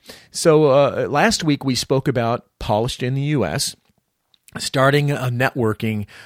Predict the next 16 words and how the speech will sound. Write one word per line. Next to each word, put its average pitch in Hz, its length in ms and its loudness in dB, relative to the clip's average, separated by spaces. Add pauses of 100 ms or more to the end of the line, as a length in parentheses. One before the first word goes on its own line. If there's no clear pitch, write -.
(140)
uh, 107 260 -2
for 127 360 2
diamond 120 400 2
cutters 107 400 -2
here 107 240 -2
in 110 60 -2
the 117 80 -2
U 120 200 2
S. 95 260 -2
We, 113 300 -4
we, 104 380 -2
uh, 95 160 -2
my 101 160 0
wife 110 320 2
and 104 100 -2
I, 87 240 -6